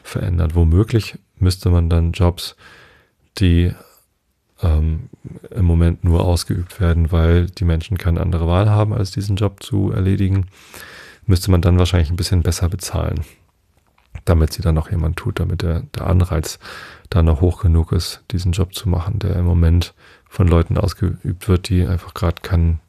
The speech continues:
keinen anderen Job bekommen können. Weil die könnten dann ja theoretisch vielleicht was anderes machen, äh, wo sie nicht, wenn sie nicht mehr auf das,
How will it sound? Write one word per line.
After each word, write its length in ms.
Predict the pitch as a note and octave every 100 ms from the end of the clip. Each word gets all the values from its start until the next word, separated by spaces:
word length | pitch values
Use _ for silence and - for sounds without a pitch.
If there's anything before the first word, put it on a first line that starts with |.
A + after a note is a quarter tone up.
| _
keinen 220 | - G2+
anderen 180 | E2+ E2+
Job 240 | G2 F2 - - - - - _
bekommen 520 | - - F2+ E2 E2
können. 320 | - E2 D#2+ - _ _ _ _ _ _ _ _ - -
Weil 120 | E2+
die 180 | D#2 D#2+ - _ _ _ -
könnten 320 | G#2 D3 B2
dann 160 | A#2
ja 80 | A#2
theoretisch 540 | - A#2+ A2+ A#2 - -
vielleicht 320 | B2 G#2+ -
was 120 | -
anderes 380 | G#2 F#2 F2+ -
machen, 340 | F#2 F#2 F2+ - - - - - _ B3+
äh, 260 | A2 E2+ E2
wo 120 | F2
sie 120 | E2
nicht, 320 | E2+ E2 - D3+
wenn 380 | C3 F2+ F2+
sie 100 | E2
nicht 200 | E2 E2+
mehr 120 | - -
auf 140 | F2+
das, 420 | - - - -